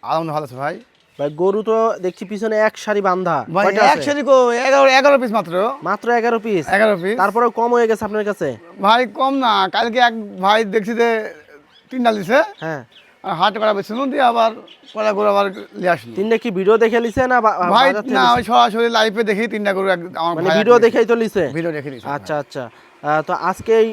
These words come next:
Speaker 2: আহ, বারোটা, কেমন দামে ছাড়ার টার্গেট
Speaker 1: ভাই,
Speaker 2: আছে?
Speaker 1: এগারোটা।
Speaker 2: এগারোটা।
Speaker 1: এগারোটা।
Speaker 2: কেমন দামে? আজকে কি ভাষায় দিবেন না আবার আটকায় রাখবেন?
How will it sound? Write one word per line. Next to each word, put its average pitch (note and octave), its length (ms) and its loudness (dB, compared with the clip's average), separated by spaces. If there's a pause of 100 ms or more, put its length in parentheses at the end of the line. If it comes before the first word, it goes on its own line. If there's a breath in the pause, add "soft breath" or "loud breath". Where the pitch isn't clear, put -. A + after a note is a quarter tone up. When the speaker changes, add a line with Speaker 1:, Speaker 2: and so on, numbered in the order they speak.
Speaker 2:
আহ, F3 120 4
বারোটা, F3+ 540 4
কেমন A3 260 0
দামে A3+ 160 0
ছাড়ার G#3 260 0
টার্গেট G3+ 180 4
Speaker 1:
ভাই, B3+ 100 2
Speaker 2:
আছে? C#4 80 0
Speaker 1:
এগারোটা। C4 500 0 (100)
Speaker 2:
এগারোটা। F#3+ 520 2
Speaker 1:
এগারোটা। E3+ 420 -2
Speaker 2:
কেমন A#3 280 2
দামে? A3 160 2
আজকে F#3 180 -4
কি G#3+ 100 -8
ভাষায় F#3+ 300 0
দিবেন A#3+ 240 0
না F#3+ 140 2
আবার G#3 160 4
আটকায় G#3 280 0
রাখবেন? F#3 300 -2